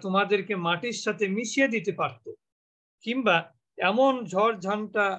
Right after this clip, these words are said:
আসতো, আসতে পারত ঝড় যা সব কিছুকে কি করত? লণ্ডভণ্ড করে দিতে পারত। এবং মাথার উপর একটু তাকিয়ে দেখো, উড়ন্ত পাখিগুলোর প্রতি লক্ষ্য করো, আল্লাহ তো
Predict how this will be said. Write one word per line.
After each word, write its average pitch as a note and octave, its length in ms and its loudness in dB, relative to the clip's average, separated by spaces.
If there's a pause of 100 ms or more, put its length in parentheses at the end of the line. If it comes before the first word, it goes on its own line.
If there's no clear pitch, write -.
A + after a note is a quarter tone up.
(160)
আসতো, G3+ 340 -2 (600)
আসতে F#3 360 -2
পারত A3+ 220 0 (220)
ঝড় F3 300 4 (380)
যা G3+ 180 -2 (160)
সব B3+ 480 6 (140)
কিছুকে A#3+ 440 -8
কি A#3 160 -6
করত? A#3+ 240 0 (560)
লণ্ডভণ্ড F#3+ 800 0 (140)
করে E3+ 220 0
দিতে D3+ 240 -2
পারত। C3 220 -6 (580)
এবং F3 180 0 (140)
মাথার G#3 380 4
উপর F#3 220 4 (300)
একটু F#3+ 160 -6 (100)
তাকিয়ে G3+ 420 2
দেখো, E3+ 260 0 (520)
উড়ন্ত G3+ 360 2 (160)
পাখিগুলোর G#3+ 540 2
প্রতি G3+ 280 -2
লক্ষ্য G3 260 -2 (100)
করো, E3 180 2 (500)
আল্লাহ G3 320 4 (120)
তো G#3+ 60 2